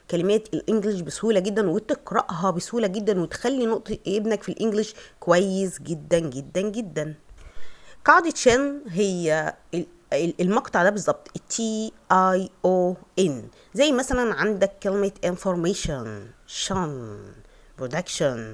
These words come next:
pollution، population، شن، شن، شن. سامع حرف الشن، شن، شن، الصوت، الصوت ده، الصوت ده هو حرف، مش هو، مش حرف واحد، هم أربع حروف مع بعض، ال تي آي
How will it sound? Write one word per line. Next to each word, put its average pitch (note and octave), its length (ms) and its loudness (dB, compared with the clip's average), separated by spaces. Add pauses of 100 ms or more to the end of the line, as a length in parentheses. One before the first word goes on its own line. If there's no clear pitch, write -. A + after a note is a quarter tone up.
(440)
pollution، A#3 680 0 (460)
population، F3 840 -2 (460)
شن، D#3+ 600 0
شن، F3 520 -2
شن. G3 480 -2
سامع B3+ 300 -2
حرف A#3+ 300 -2
الشن، G#3 360 -2
شن، A3 260 -4
شن، A#3 200 -4
الصوت، - 460 -10 (260)
الصوت B3+ 260 0
ده، B3 200 2 (300)
الصوت D#4 240 -2
ده C4 240 4 (260)
هو A3+ 400 4 (200)
حرف، A3 440 2 (400)
مش B3 260 -4
هو، A#3 380 12
مش A3 140 0
حرف C#4 300 6
واحد، A3+ 220 2
هم F#3 160 0 (100)
أربع C4 200 6
حروف A#3 300 2
مع F#3+ 180 4
بعض، A#3 360 4
ال - 160 -8
تي A3+ 420 -2 (420)
آي E3 420 6